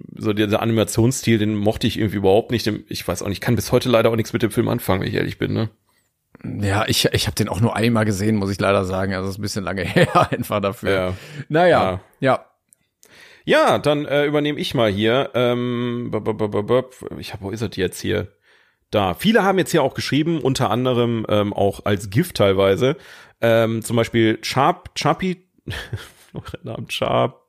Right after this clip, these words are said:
Speaker 1: Sian, Sichan, ke-, äh, keine Ahnung. Insidious eins, danach ging's bergab. Den vierten hatte ich noch geguckt, um, äh, nett einzuschlummern. Äh, hat aber nicht geklappt. Conjuring zwei war beim ersten Mal gucken auch spooky, äh, beziehungsweise mit Nonne, Slenderman, Dude,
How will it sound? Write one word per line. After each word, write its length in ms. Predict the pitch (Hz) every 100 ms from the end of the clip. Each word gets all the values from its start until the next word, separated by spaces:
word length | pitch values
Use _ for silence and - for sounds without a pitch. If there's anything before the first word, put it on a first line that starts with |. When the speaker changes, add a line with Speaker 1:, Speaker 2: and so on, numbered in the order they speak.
| _
Speaker 1:
Sian, 680 | - 117 104 104 107 104 _
Sichan, 640 | - 113 - 110 107 107
ke-, 160 | 107 -
äh, 80 | 104
keine 220 | 101 95
Ahnung. 240 | 92 95 - - -
Insidious 880 | 165 170 277 254 143 170 - - - -
eins, 440 | 151 123 92 -
danach 280 | 131 143 -
ging's 200 | 139 -
bergab. 380 | 131 123 156 -
Den 140 | 131
vierten 320 | - 143 135
hatte 160 | 123 120
ich 80 | 120
noch 120 | 117
geguckt, 300 | 120 127 123
um, 280 | 117 113 113
äh, 220 | 107 110
nett 200 | 107 -
einzuschlummern. 720 | 117 131 127 - 120 117 113 - - - - _
Äh, 220 | 110 107
hat 160 | 113 -
aber 160 | 117
nicht 160 | 113 -
geklappt. 380 | 98 135 135 -
Conjuring 360 | 120 117 131 110
zwei 340 | - 131 165
war 100 | 139
beim 140 | 120 117
ersten 240 | 127 139
Mal 80 | 123
gucken 460 | 143 131 120 113 -
auch 180 | 147
spooky, 600 | - - 151 - 135 135 - - _ -
äh, 180 | 104 107
beziehungsweise 520 | 101 - 104 104 101
mit 140 | 101
Nonne, 480 | 110 120 120 113 110
Slenderman, 640 | - 110 110 110 107 107 104
Dude, 400 | 107 110 110